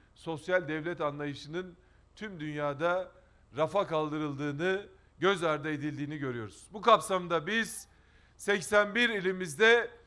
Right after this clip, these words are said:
beş yüz bin yeni sosyal konut yapacağız. Gençlerimiz, memurlarımız, emeklilerimiz, burada en az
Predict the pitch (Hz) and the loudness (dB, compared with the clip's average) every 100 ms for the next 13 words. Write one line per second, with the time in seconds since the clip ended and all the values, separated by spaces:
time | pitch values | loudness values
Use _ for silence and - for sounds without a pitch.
0 | _ _ _ 127 214 247 - - 202 170 | _ _ _ 6 8 8 2 -6 -8 -4
1 | 170 240 233 208 - _ _ 135 185 196 | 2 2 2 -4 -18 _ _ -4 -2 0
2 | 220 208 180 170 - 196 180 170 185 147 | -2 -2 -4 -4 2 4 4 0 -2 -2
3 | 135 127 110 104 95 - - _ _ 180 | -4 -6 -8 -8 -10 -18 -20 _ _ -4
4 | 196 156 180 165 156 143 - - - _ | -2 0 0 0 -2 -6 -10 -20 -20 _
5 | _ _ 139 190 185 175 165 160 156 147 | _ _ -2 0 0 0 0 0 -2 -8
6 | - - - _ _ 175 202 185 156 170 | -12 -16 -20 _ _ -2 0 -2 -4 -4
7 | 175 170 170 165 - - - _ _ _ | -2 -2 -4 -6 -8 -18 -20 _ _ _
8 | 202 196 190 185 175 - - _ - 233 | 0 2 6 4 4 -6 -20 _ -6 2
9 | 214 202 156 - | 4 4 0 -12